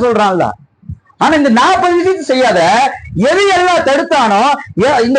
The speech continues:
உலக வாழ்க்கை, வாழ்க்கை, வாழ்க்கை, அதை எல்லாத்தையும் செஞ்சுட்டு இருக்கோம். அதனாலதான் பறக்கத்து இல்லைங்க, அதனாலதான் கஷ்டங்க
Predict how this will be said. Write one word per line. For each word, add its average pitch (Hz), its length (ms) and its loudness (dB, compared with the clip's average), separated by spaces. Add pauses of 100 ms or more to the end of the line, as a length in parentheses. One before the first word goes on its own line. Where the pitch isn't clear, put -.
உலக 359 140 2 (140)
வாழ்க்கை, 320 380 0
வாழ்க்கை, 320 320 0
வாழ்க்கை, 320 320 0
அதை 294 100 0 (100)
எல்லாத்தையும் 359 420 2
செஞ்சுட்டு 269 280 0
இருக்கோம். 160 220 -4 (1120)
அதனாலதான் 170 420 0
பறக்கத்து 160 360 -2
இல்லைங்க, 110 280 -4 (520)
அதனாலதான் 208 480 0
கஷ்டங்க 139 440 -4